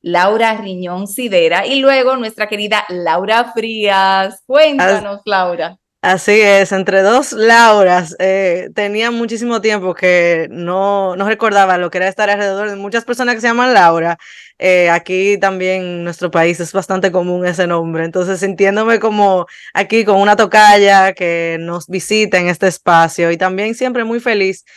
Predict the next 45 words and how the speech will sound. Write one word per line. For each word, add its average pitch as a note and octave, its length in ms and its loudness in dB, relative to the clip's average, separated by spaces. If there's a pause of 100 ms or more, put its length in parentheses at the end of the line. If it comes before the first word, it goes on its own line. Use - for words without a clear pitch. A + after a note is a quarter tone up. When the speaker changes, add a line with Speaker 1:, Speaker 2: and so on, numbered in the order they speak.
(180)
Speaker 2:
de G#3 120 0
recibir G3+ 340 0
invitados G3+ 800 2
y F#3+ 140 -4
invitados, F#3 720 0
eh, E3+ 680 -2 (100)
como G#3+ 300 0
esta, A#3 640 0 (360)
que F#3+ 160 0
tiene F#3+ 300 2
yo G#3+ 120 4
creo G#3+ 160 0
que G#3 100 -2
muchas G#3 280 -4
historias A3 380 -2
que G#3+ 140 -4
contar, E3 500 0
entonces E3 360 -6
como F#3 240 -4
que F3+ 120 0
me F#3+ 160 2
prende G#3 300 -2
esa A#3 180 0
llama A3 400 2
de G3 180 0
curiosidad F#3 720 -2
de E3+ 100 -4
qué G3+ 140 -12
será, F3 480 0 (380)
eh, E3+ 400 2
lo E3+ 100 0
que F#3 100 -8
se F3+ 100 -4
dará E3+ 280 2
hoy F3 120 0
en F3 100 -6
esta F3 220 -10
conversación. D#3+ 920 -6 (260)
Un F3 200 -4
respiro G3 420 2
más, E3+ 440 -2
como E3 260 -6
siempre, E3 360 -2
en E3 60 -6
Corazonando. D#3+ 920 -4